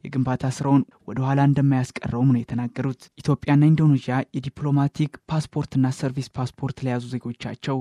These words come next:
ያለ ቪዛ መንቀሳቀስ የሚያስችለውን ስምምነት ተፈራረሙ።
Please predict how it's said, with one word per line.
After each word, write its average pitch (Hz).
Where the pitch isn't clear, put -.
ያለ 120
ቪዛ 127
መንቀሳቀስ 131
የሚያስችለውን 131
ስምምነት 120
ተፈራረሙ። 127